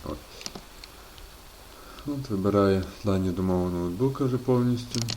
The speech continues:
Програми неї не активовує, програми не дуже примітивні. По суті, все. М, в цій програмі є вказані абсолютно всі дані через те, що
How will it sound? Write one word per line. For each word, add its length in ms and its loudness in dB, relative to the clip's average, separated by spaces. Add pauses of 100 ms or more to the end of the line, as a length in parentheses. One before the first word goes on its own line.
(1700)
Програми 400 0
неї 220 -2
не 200 0
активовує, 600 0 (480)
програми 280 -4
не 140 -6
дуже 200 -4
примітивні. 500 -6 (2500)
По 120 -16
суті, 220 4
все. 380 4 (600)
М, 160 0
в 60 -6
цій 140 4
програмі 440 6
є 260 8
вказані 520 6
абсолютно 440 4
всі 200 4
дані 360 6
через 300 0
те, 220 8
що 600 4